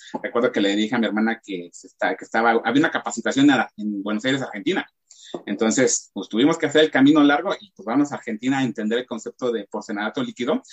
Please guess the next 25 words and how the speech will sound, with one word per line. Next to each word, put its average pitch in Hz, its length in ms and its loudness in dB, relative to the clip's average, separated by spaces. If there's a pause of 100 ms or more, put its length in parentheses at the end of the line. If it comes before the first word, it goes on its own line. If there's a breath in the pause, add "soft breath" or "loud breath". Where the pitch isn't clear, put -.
(200 loud breath)
Todo - 280 -2
era 233 180 0
tan 135 180 2
místico 170 380 0
porque 117 240 -4
realmente 156 500 0
no 156 140 2
te - 80 -12
decían, 160 460 -4
o - 20 -14
sea, 113 120 -12
te - 100 -12
decían, 113 200 -12
"Oye, 147 120 -2
es 156 80 -8
que 170 80 -6
esto 170 140 -8
es - 40 -16
porcelanato 127 400 -8
líquido", 127 280 -6
o - 20 -14
sea, 113 120 -8
pero 107 140 -6
el 104 60 -6
concepto, 131 480 -4